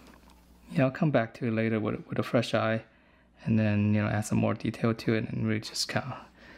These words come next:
just kinda finishing it up. But I think this is probably, you know, eighty percent of the work, so,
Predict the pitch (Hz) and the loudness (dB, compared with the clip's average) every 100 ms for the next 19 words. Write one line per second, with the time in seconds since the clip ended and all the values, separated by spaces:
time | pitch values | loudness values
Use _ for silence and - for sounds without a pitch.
0 | - - - 107 107 110 107 - 117 110 | -8 -4 0 0 0 0 0 0 0 0
1 | - - - - - - 123 123 180 - | -4 -16 -20 -20 -20 -2 0 2 0 2
2 | 165 147 120 - - 127 127 123 131 127 | 0 2 0 0 0 2 2 0 2 4
3 | 123 120 120 113 117 120 123 120 135 120 | 4 4 4 2 2 2 0 0 2 2
4 | 113 147 196 - - 113 110 | 4 2 0 -4 -2 2 2